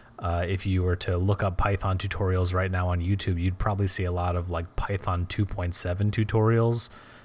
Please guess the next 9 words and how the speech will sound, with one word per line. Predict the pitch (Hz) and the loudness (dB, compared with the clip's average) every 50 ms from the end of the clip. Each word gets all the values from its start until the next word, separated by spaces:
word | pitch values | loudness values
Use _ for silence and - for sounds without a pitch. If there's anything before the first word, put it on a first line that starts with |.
| - - - | -20 -12 -6
uh, | 107 87 90 87 87 87 | -4 -2 -2 0 -2 -2
which | 85 95 95 92 - - | 0 0 0 0 0 -2
would | - 95 87 | -4 -4 -2
be | - 95 92 90 87 90 90 87 - - - - - | -2 -2 -2 0 0 -2 -2 -4 -6 -12 -20 -4 0
pretty | - 143 123 | 2 2 4
massively | 104 98 90 92 95 - - 101 95 95 95 | 2 2 0 0 0 0 0 0 0 0 2
out | 90 90 87 | 2 0 0
of | 87 85 87 | -2 -4 -4
date, | 90 87 87 87 87 85 - - - - | -4 -2 -2 -2 -2 -2 -2 -2 -2 -2